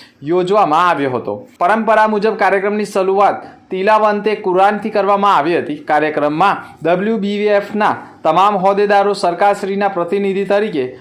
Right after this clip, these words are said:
અધિકારીગણ તેમજ જંબુસર અને આમોદના ટી પી ઓ પણ ઉપસ્થિત રહ્યા હતા. ભરૂચમાં બી આર સી કોઓર્ડિનેટરના તેજસભાઈ પટેલ તથા સામાજિક કાર્યકર્તાઓ અને તાલુકા સંયોજકો, ગ્રામજનો તથા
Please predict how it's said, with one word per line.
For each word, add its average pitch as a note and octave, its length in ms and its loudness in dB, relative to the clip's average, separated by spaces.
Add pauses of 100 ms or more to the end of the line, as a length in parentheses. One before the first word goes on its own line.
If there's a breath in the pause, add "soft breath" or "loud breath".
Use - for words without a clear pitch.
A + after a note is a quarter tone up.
(240 loud breath)
અધિકારીગણ G#3 760 0
તેમજ G3+ 360 -2
જંબુસર E3 520 -2
અને G#3+ 180 0
આમોદના F3 680 0 (520 loud breath)
ટી F#3+ 120 -4
પી G#3 220 -4
ઓ A3 100 2
પણ A3 200 0
ઉપસ્થિત G3 480 -2
રહ્યા D#3 280 2
હતા. A2+ 380 -4 (400 loud breath)
ભરૂચમાં D3 760 -2 (200 loud breath)
બી F#3+ 240 -2
આર G#3+ 200 4
સી A3 240 -6
કોઓર્ડિનેટરના G#3 760 0
તેજસભાઈ F#3+ 600 0
પટેલ G3 420 0
તથા G3 300 0
સામાજિક E3 500 0
કાર્યકર્તાઓ G#3 600 2
અને G#3 140 0
તાલુકા F#3+ 440 2
સંયોજકો, G3+ 800 -2
ગ્રામજનો F3+ 680 0
તથા E3+ 340 -2